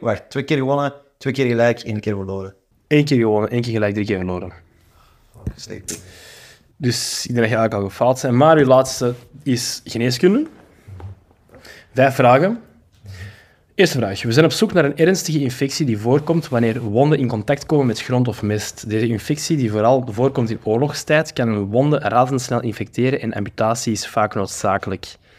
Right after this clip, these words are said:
Speaker 2: Deze infectie, hoe noemen we dat?
Speaker 1: Alright, alright. Je moet ervoor vaccineren, hè?
Speaker 2: Moet je later praten.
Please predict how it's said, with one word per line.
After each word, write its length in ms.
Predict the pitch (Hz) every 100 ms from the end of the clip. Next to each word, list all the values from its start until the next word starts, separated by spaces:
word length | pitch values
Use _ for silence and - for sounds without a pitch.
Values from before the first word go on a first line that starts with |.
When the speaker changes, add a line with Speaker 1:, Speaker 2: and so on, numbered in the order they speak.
| - - - _ _
Speaker 2:
Deze 240 | 117 110
infectie, 1000 | 127 107 - 131 131 - 135 135 131 127 - -
hoe 380 | 117 120 120
noemen 160 | 110 104
we 60 | 95
dat? 180 | 98 101 _ _ _ _ _ _ _ - 107
Speaker 1:
Alright, 340 | 98 98 98
alright. 420 | - 95 95 - _
Je 100 | -
moet 120 | 98
ervoor 320 | 101 101 101
vaccineren, 640 | 98 98 - 101 107 107 113
hè? 60 | 113 _ _ _ _ _ _ _ _ _ _
Speaker 2:
Moet 120 | _
je 60 | - 110
later 240 | 95 104
praten. 340 | 110 95 -